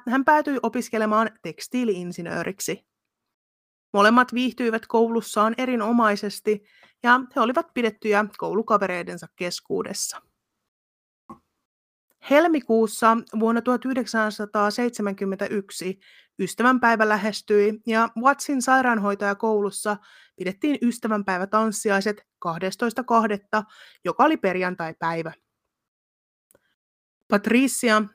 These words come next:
oli harmissaan, sillä tuona viikonloppuna ei ollut Jessin vuoro käyttää perheen autoa. Jesse oli kuitenkin järjestänyt yllätyksen tyttöystävälleen ja vaihtanut veljensä kanssa auton käyttövuoroa ja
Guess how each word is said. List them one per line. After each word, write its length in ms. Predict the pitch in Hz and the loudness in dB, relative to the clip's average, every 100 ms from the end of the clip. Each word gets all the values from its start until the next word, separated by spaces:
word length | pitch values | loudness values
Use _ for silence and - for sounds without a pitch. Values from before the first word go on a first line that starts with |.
| - | 0
oli 140 | 233 | 0
harmissaan, 880 | 226 277 269 226 208 - 208 208 208 _ _ _ | 2 2 2 0 -2 0 2 2 -2 _ _ _
sillä 260 | - 226 226 - | -4 0 0 0
tuona 240 | - 302 226 | 0 2 2
viikonloppuna 760 | 254 247 220 208 202 226 214 220 226 | 0 0 2 0 0 0 0 0 0
ei 200 | 285 226 | 2 4
ollut 280 | 247 262 - | 2 0 -2
Jessin 360 | 240 - 202 | -4 -2 -2
vuoro 260 | 196 202 185 | 2 2 2
käyttää 400 | 180 180 - 170 - | -4 -6 -6 -8 -4
perheen 460 | 185 170 160 160 | -6 -6 -10 -8
autoa. 440 | 175 180 180 - 208 - _ _ _ _ _ _ _ _ _ _ _ _ _ _ _ 247 | -4 -4 -4 -6 -8 -10 _ _ _ _ _ _ _ _ _ _ _ _ _ _ _ 2
Jesse 240 | 240 269 247 247 | 2 2 0 0
oli 140 | 285 | 0
kuitenkin 440 | 311 302 285 254 226 | 2 0 0 0 2
järjestänyt 640 | 220 233 220 - 196 202 | 2 2 0 -2 -6 -4
yllätyksen 600 | 277 262 233 202 202 196 | -2 0 2 0 -2 -6
tyttöystävälleen 1000 | 185 208 - 190 196 190 190 190 185 190 196 _ _ _ | -2 -2 -2 -6 -4 -2 -2 0 -2 -4 -6 _ _ _
ja 80 | 220 | 0
vaihtanut 460 | 190 175 311 320 - | 2 4 2 0 2
veljensä 440 | 214 208 202 196 | 2 4 2 -2
kanssa 480 | 196 - 196 180 190 | -4 -2 -2 -2 0
auton 400 | 170 180 - 247 | 0 0 0 -2
käyttövuoroa 800 | 233 190 190 190 185 185 180 185 185 - - _ | 0 -2 -2 -4 -2 0 0 -2 -2 -12 -20 _
ja 160 | 208 226 | 2 2